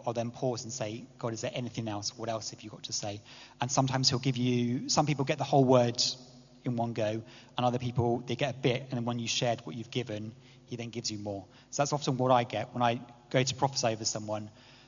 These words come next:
um, often I have nothing at all, and I go up to someone and I'm, I'm thinking, "I've got nothing for this person." So often when we do, when we get up into groups, we have lines, and there's someone in front of me, I'm often thinking, "God, you," uh, you, you can often see the line forming,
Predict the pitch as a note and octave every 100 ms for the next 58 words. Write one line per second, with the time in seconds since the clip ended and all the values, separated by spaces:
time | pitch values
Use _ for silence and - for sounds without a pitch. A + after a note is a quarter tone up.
0 | - - A2 G#2+ A#2 - C#3+ C#3 A#2+ G#2+
1 | G#2 B2 B2+ - A#2 A2+ - G2+ G2+ -
2 | - A2 A2 A#2 A#2+ A2 A2+ G#2+ G#2 G#2
3 | C3 - G#2+ G#2+ - B2 G#2+ - A2 A2
4 | A2+ A2+ - A2 G#2 A2 G#2+ - A2 A2
5 | - G#2 - - - - C3+ C#3 B2+ B2+
6 | C3 A#2+ A#2+ B2+ A#2 C#3+ B2+ C#3 A#2 -
7 | A#2 B2 - G#2+ A#2 A#2 A2 G#2+ A2 A2
8 | - A2 A#2 A2 G#2 A#2+ A2+ - G2+ G#2
9 | - - - - - A#2+ A#2 A#2+ A2 A2+
10 | A2 A2 - A2+ A2+ - - - - F3+
11 | F#3+ F#3+ C3+ - - B2+ C3+ C3+ B2+ C#3+
12 | B2+ B2 A#2 A2 - B2+ A2 G2+